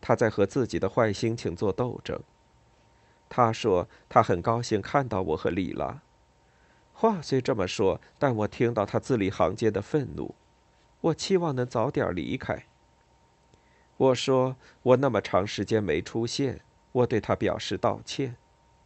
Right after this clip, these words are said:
我用有点急促的方式说到了学业的辛苦，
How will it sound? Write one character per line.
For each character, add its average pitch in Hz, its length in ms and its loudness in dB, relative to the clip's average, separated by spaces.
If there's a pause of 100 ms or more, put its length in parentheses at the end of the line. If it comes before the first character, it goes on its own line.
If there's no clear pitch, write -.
(800)
我 170 180 6
用 175 180 2
有 139 180 4
点 117 240 2
急 113 220 -2
促 - 200 -6
的 127 80 -2
方 101 260 2
式 101 180 -2
说 107 300 2
到 113 160 0
了 90 100 0
学 92 240 0
业 92 140 2
的 87 100 -2
辛 113 320 -6
苦， - 320 -6